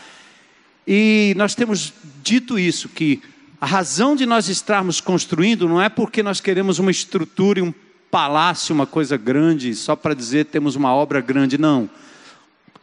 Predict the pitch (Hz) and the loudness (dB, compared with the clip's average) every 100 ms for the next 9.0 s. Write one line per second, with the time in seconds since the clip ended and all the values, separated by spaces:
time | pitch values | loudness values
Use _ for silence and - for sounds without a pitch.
0 | _ - 185 190 - 214 185 - 196 - | _ -4 -2 -2 -4 -4 -2 0 -2 -2
1 | 185 185 247 208 - 254 240 233 - 185 | 0 2 2 0 0 0 2 0 0 -4
2 | 151 165 185 214 214 - - - 170 - | 0 0 2 -2 -6 -12 -18 -4 -4 -2
3 | 208 - - 196 214 202 202 196 - 185 | -4 -4 -2 0 0 0 2 0 -2 -2
4 | 156 165 165 180 175 165 - 214 - - | -4 -4 -2 -2 -4 -10 -4 -4 -4 -2
5 | 175 160 117 - - - - _ _ _ | 2 2 0 -4 -12 -16 -20 _ _ _
6 | _ _ _ _ _ _ 156 - - 269 | _ _ _ _ _ _ -12 -8 0 2
7 | 254 - 226 185 - 208 226 262 277 269 | 2 0 0 0 -2 -2 0 0 -2 -4
8 | - - _ 131 127 226 269 240 277 | -14 -20 _ -6 2 4 4 2 -2